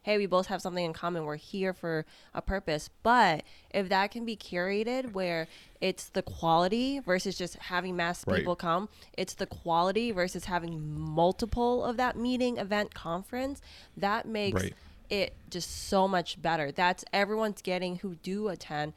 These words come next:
Speaker 1: the V I P experience of that
Speaker 2: Right.
Speaker 1: experience, but that's just the norm now. And having
Speaker 2: Yeah.
Speaker 1: people then virtually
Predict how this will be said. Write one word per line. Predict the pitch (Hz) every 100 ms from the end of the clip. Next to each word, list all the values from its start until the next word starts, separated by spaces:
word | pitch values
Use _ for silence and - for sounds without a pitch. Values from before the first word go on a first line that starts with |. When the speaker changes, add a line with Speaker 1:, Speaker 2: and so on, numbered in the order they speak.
| - _
Speaker 1:
the | 175
V | 165 190 202
I | 180
P | - 285 302
experience | 208 - 170 156 139 120 104 -
of | 156 165
that | 160
Speaker 2:
Right. | 139
Speaker 1:
experience, | 147 - 147 147 147 156 165
but | 165
that's | 202 220 -
just | 214
the | 160 156
norm | 160 202 226 170
now. | 143 107 - - - -
And | 185
having | 175 170 170
Speaker 2:
Yeah. | -
Speaker 1:
people | 160 165
then | 156 165 160 160 - - -
virtually | 190 226 - 185 170 156 151